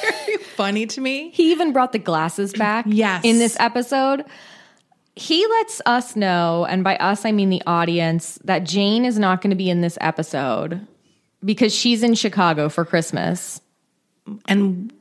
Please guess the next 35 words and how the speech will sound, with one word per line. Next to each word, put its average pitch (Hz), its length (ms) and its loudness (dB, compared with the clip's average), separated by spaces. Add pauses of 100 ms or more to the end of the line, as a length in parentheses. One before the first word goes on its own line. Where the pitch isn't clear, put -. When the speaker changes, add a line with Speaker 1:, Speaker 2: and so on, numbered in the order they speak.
(140)
Speaker 1:
why? 175 720 -2 (320)
Speaker 2:
For - 400 2
her 190 180 2
parents. 175 600 0
Speaker 1:
I 233 80 2
know, 311 100 2
but 214 180 0
why? 170 580 -2
Why 196 200 4
did 233 100 2
they 240 80 4
make 226 200 2
her 208 80 2
go 185 220 0
away? 185 420 0
I 185 100 2
mean, 185 120 4
I 180 60 2
guess 180 240 0
it's 175 180 -4
purely 160 720 0 (460)
to - 100 -8
kinda 151 580 -4 (200)
push - 340 0
Kimberly 160 460 -2
into 190 220 2
the 196 80 -2
group 220 340 0
or 240 60 -2
something. 240 540 -2 (500)
Speaker 2:
I 220 140 4
think, 254 460 2 (920)
I 220 160 4
think, 247 420 0 (120)
um, 185 760 2